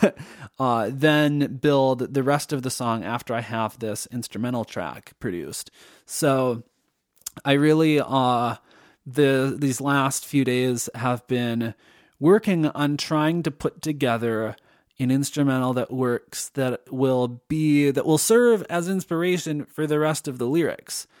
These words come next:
you know? So, <sighs> I, I was thinking, you know, I wanna do something kind of experimental. I wanna push the envelope a little bit. I mean,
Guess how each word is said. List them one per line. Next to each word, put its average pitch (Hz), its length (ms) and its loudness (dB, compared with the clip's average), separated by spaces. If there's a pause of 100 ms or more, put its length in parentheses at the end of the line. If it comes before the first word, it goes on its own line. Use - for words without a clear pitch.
(180)
you 139 180 2
know? 113 360 -2 (320)
So, 143 680 2 (460)
<sighs> - 500 -20
I, 156 1200 2
I 160 260 4
was 180 580 2
thinking, 185 640 2
you 180 200 4
know, 202 420 4 (1400)
I 156 140 0
wanna 202 180 4
do 220 120 4
something 180 640 2 (100)
kind 160 420 0
of 151 80 2
experimental. 123 840 0
I 127 160 0
wanna 156 560 2 (300)
push 170 200 0
the 180 220 -2
envelope 139 580 0
a 131 40 -2
little 123 360 0
bit. 185 300 2 (340)
I 156 120 2
mean, 151 360 2